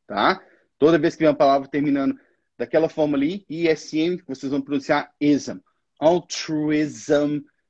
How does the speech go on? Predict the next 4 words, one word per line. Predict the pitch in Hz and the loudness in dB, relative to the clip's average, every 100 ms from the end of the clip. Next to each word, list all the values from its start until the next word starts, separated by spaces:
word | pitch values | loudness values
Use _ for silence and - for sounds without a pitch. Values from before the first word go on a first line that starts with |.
| _ | _
feminism, | - - 175 175 165 156 151 139 - 135 139 143 - _ _ | -20 -2 0 2 2 2 2 0 -2 0 2 0 -4 _ _
socialism, | - - 185 170 - 175 151 143 147 113 147 143 139 - _ - | -16 -2 0 0 -2 0 2 2 2 0 0 2 0 -6 _ -16
racism, | 113 170 185 180 - 170 151 147 120 139 131 127 _ _ - | 0 4 4 2 -4 0 0 0 0 2 2 0 _ _ -12
capitalism, | - 190 185 - - 151 147 151 113 156 156 156 147 | 0 0 0 -8 -4 0 0 0 0 4 4 4 -2